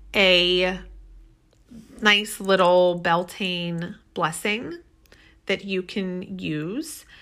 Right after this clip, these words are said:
And, um, yeah, then we'll go into the card pool. So Beltane blessing, and this is short and sweet.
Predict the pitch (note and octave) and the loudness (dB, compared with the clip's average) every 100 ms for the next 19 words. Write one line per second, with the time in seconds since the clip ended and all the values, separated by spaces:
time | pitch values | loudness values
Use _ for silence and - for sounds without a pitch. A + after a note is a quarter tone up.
0 | - - _ - G3 F#3 F3+ F3+ F3 F3 | -20 -20 _ -2 2 4 2 0 -4 -6
1 | F3+ F#3 - - _ _ - F3+ E3+ E3+ | -8 -8 -8 -10 _ _ -2 0 0 -2
2 | E3 F3 F#3+ _ _ _ _ A3 D#4 G3 | -10 -12 -16 _ _ _ _ -2 -2 -4
3 | G3+ G3 F3+ F#3 F#3+ F#3+ F3 A#3 - D#3+ | -4 -4 -6 -6 -8 -8 -8 -8 -8 -10
4 | E3+ - _ - - G#3+ G#3 G3+ G3+ - | -10 -18 _ -2 4 6 4 2 -2 -2
5 | G3+ G3 G3 G3+ F#3 F3 E3+ D#3+ F3+ F3 | 0 0 0 -2 -2 -4 -6 -10 -10 -10
6 | F3+ F3 - F3+ F3 F3+ E3+ - E3+ E3 | -8 -6 -4 -4 -4 -10 -10 -10 -8 -10
7 | - - | -12 -20